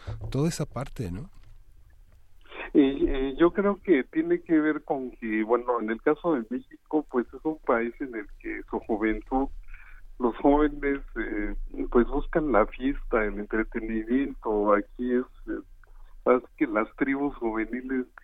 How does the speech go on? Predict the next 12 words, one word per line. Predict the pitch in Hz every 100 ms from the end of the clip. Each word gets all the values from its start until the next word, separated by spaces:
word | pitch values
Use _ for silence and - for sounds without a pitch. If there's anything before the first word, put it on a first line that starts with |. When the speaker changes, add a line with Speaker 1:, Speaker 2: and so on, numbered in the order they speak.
| -
Speaker 2:
y | 123 - 101 101 104 - - -
quien, | 117 - - 107 107 -
cada | 131 135 131
quien | - 131
con | 131 123
su | - 107 -
tribu, | 131 131 131 - - - - - - -
de | 117
acuerdo | 107 - 120 123 123
a | -
su | - -
propio, | 120 117 - 123 120 104 98